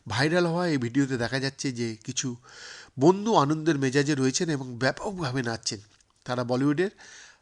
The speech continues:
পাপা যাক জায়গা গানে নেচেছেন। শুধু তাই নয়, মেয়েদের অভিব্যক্তিও ছিল অসাধারণ। এই ভাইরাল হওয়া ভিডিওটি আয়ুষী ঢোলাকিয়া নামে একজন ব্যবহারকারী সোশ্যাল মিডিয়া প্ল্যাটফর্ম Instagram-এ শেয়ার করেছিলেন। এখনও পর্যন্ত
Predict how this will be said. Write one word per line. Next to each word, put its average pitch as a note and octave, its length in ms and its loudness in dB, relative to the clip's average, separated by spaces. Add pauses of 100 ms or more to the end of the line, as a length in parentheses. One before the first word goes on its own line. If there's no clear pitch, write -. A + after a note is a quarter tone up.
(120)
পাপা B2 300 0
যাক B2 260 0
জায়গা A2+ 480 -6 (540)
গানে A#2+ 180 0
নেচেছেন। F3+ 500 0
শুধু B2 240 -6
তাই B2+ 220 -4
নয়, G3+ 140 -4
মেয়েদের B2 380 -2 (120)
অভিব্যক্তিও C3 580 -4
ছিল G#2+ 260 -6 (100)
অসাধারণ। G#2 640 -4 (800)
এই D#3+ 140 4
ভাইরাল C#3+ 420 2
হওয়া F#3+ 220 -4
ভিডিওটি D3+ 680 2 (960)
আয়ুষী F#3 560 6
ঢোলাকিয়া B2+ 720 0 (160)
নামে B2 240 -2
একজন A#2+ 360 -2
ব্যবহারকারী D3 480 0
সোশ্যাল B2 400 0
মিডিয়া A#2 360 -4
প্ল্যাটফর্ম C3 500 -4
Instagram-এ A#2 460 -6
শেয়ার A#2+ 260 -4
করেছিলেন। D#3 460 -6
এখনও A#2+ 300 -6
পর্যন্ত B2+ 340 -8